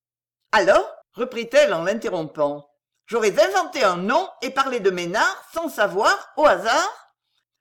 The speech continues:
Pour sauver mademoiselle de Plémont, son avocat aurait bien dû choisir un agent plus habile et capable de meilleures inventions. En effet, c'est par hasard que vous avez pris le nom de votre cousin supposé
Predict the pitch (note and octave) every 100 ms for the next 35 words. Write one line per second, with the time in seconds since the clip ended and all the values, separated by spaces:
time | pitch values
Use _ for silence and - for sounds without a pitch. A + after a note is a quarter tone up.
0 | _ C#4 C4+ - F#4 F#4 D4+ B3 A#3+ A#3
1 | G3 G#3+ D#4 G#3+ F#3 F#3+ D#4 A4 - _
2 | A3+ G#3 D4 B3 A3+ D#4 E4+ G#3 G3 A#3
3 | F4+ D#4 C#4+ C#4 A#3+ B3+ D#4 A3 G3 F#3+
4 | F#3 - C#4 D#4 G#3+ F3+ C4 E4+ F#4 -
5 | - - C4+ A#3 A#3 D4 E4 C#4 G3+ F3
6 | D4 E4 F#4 E4+ D#4 B3+ A#3 A3 E3 C#3+
7 | C#3 - _ _ _ _ _ _ _ _
8 | _ _ _ _ _ _ _ G#3+ A#3+ F3+
9 | - G3+ D#4 - - C#4 C4+ F3 A3+ D4+
10 | C#4+ F#3+ F3+ E3 - C#4+ D#4 A3 A#3 B3
11 | F3 D#3+ D#3+ - B3+ G#3+ D#3 - C4+ F#3+
12 | D#3+ D#3 A3 -